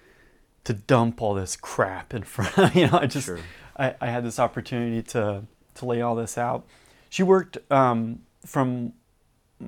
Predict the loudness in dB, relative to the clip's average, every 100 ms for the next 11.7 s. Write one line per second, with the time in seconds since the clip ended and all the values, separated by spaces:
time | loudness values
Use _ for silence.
0 | -12 -2 0 0 0 2 2 0 -6 -4
1 | -4 -4 -6 -6 -6 -8 0 2 2 -2
2 | -4 -4 -2 -2 -2 -4 -4 -10 -8 -10
3 | -6 -6 -6 -6 -8 -10 -16 -20 -20 -20
4 | -20 _ -6 -4 -4 0 2 0 -2 -6
5 | -2 -2 -2 -4 -4 -2 0 -2 -4 -4
6 | -2 2 2 2 4 6 6 6 -2 -4
7 | -8 -4 -6 -6 -6 -4 -6 -10 -6 -4
8 | -4 -4 -4 -4 -6 -4 -8 -2 0 0
9 | -2 -10 -8 -4 -4 -4 -2 -4 -6 -12
10 | -20 -20 -20 -20 -20 -20 -20 -10 -8 -8
11 | -2 2 2 0 -12 -12 -14